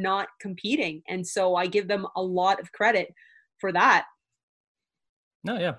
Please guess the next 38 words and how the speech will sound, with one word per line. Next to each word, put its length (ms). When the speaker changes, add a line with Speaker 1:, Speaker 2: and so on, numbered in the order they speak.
Speaker 2:
I 100
do 120
too. 160
I, 320
I, 120
I 40
really 280
respect 320
that. 100
I 40
think 220
the 220
level 340
of 60
self-sacrifice, 1040
um, 420
i-, 40
is 360
really 280
something 380
to 140
be, 260
it's, 200
it's 200
noble, 360
right? 240
Like, 240
you 160
have 160
to 220
say, 540
"Not 220
only 200
for 160
me, 240
but 160
for 160
others, 380